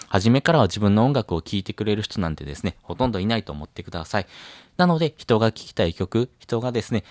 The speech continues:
あ、これ、この曲好きなんだなっていう曲からですね、どんどん始めていきながらですね、自分の曲も織り交ぜながらですね、あ、あ、この人の曲も意外といいんだな、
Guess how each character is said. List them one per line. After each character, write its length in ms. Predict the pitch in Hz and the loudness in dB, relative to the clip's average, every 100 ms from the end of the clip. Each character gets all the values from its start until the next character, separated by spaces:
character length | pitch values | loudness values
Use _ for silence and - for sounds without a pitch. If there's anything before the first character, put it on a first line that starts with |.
| - | -6
あ、 120 | - - - - | -6 -6 -8 0
こ 100 | 127 | 0
れ、 140 | 123 | 0
こ 140 | - | -2
の 80 | 139 | -2
曲 240 | 127 139 - | 0 -4 -6
好 80 | |
き 140 | - 151 | -2 0
な 140 | 120 | 2
ん 60 | 98 | 2
だ 120 | 92 | 2
な 200 | 107 123 | 4 4
っ 60 | - _ | 2 _
て 100 | - | -2
い 40 | 95 | -2
う 80 | 90 | 0
曲 240 | 117 - | -4 -2
か 100 | 143 | 0
ら 100 | 143 | 2
で 120 | 113 | 2
す 80 | - | 0
ね、 80 | 104 | 0
ど 180 | 101 101 | 2 0
ん 60 | |
ど 80 | 90 | 0
ん 40 | |
始 220 | 78 92 95 | -2 -2 -2
め 120 | 95 | -2
て 100 | 92 | -4
い 60 | - | -4
き 80 | |
な 100 | 107 | -4
が 80 | 110 | -2
ら 100 | 113 | -2
で 120 | 92 | -4
す 120 | 78 110 | -4 -2
ね、 160 | 82 - _ _ _ _ _ _ - - | -2 -6 _ _ _ _ _ _ -20 -10
自 120 | 90 | -6
分 180 | 90 101 | -2 0
の 100 | 101 | 0
曲 260 | - 117 131 | -2 -2 2
も 100 | 104 | 2
織 160 | 92 | 4
り 60 | 95 | 2
交 140 | 101 | 2
ぜ 60 | 110 | 2
な 120 | 117 | 0
が 100 | 127 | 0
ら 100 | 139 | 0
で 80 | 123 | -2
す 100 | - | 2
ね、 60 | 117 | 2
あ、 120 | 107 - - - _ _ | 2 -2 -18 -20 _ _
あ、 140 | 107 - - _ | -2 -2 -8 _
こ 100 | 131 | 0
の 80 | 170 | 2
人 160 | - 127 | 4 2
の 60 | |
曲 240 | 113 110 120 | 2 2 4
も 240 | 101 92 | 4 2
意 120 | 107 | 0
外 140 | 135 175 | 2 2
と 120 | 120 | 2
い 40 | |
い 40 | 127 | 4
ん 60 | |
だ 120 | 117 95 | 4 4
な、 220 | 95 | 4